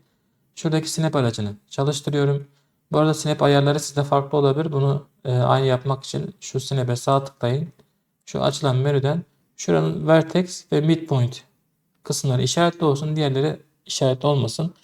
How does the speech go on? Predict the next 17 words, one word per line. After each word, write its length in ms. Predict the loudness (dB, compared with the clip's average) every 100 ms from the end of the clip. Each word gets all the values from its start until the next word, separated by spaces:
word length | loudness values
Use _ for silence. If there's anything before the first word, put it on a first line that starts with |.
| _ _ _ -4
Hepsini 340 | -2 -2 -4 -4
Clear 220 | 2 4 4
All 280 | 4 2
diyerek, 320 | 4 2 0 -8 _ -12 -4
e, 140 | -4
seçimden 380 | -2 -4 -2 -2
iptal 300 | -2 0 0
edersiniz. 480 | 0 0 -2 -4 -4
Sonra 360 | -4 -2 0
şu 140 | -2 -6
ikisini 320 | -6 -10 -10 -12 -12
işaretleyin. 760 | -8 -4 -4 -4 -4 -4 -4 -10 _ _ _ _
Olur. 380 | 0 0 -2 -8 _ _ _ _ -6
E, 60 | -2 -2 -2 -4 -4 -8 -12
çarpıya 420 | -2 -2 0 -2
basarak 340 | -2 -4 -6 -6
kapatalım. 420 | -6 -6 -8